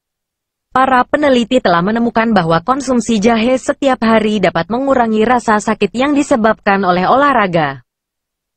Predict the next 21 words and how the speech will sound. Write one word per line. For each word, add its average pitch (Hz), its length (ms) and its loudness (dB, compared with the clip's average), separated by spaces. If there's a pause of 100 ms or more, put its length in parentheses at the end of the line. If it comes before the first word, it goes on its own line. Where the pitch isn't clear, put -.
(220)
Memanaskan 240 720 2
jahe, 165 480 -2
seperti 262 480 -2
yang 262 160 0
dilakukan 240 560 2
melalui 240 400 2
proses 226 480 0
memanas, 254 480 0
dapat 185 400 -2
mengurangi 233 560 2
rasa 233 320 0
sakit 208 400 -4
di 190 80 0
otot 240 320 0
akibat 175 480 -2
olahraga 254 640 2
sebesar 180 400 0
dua 247 320 0
puluh 226 240 2
lima 285 240 0
persen. 160 640 -4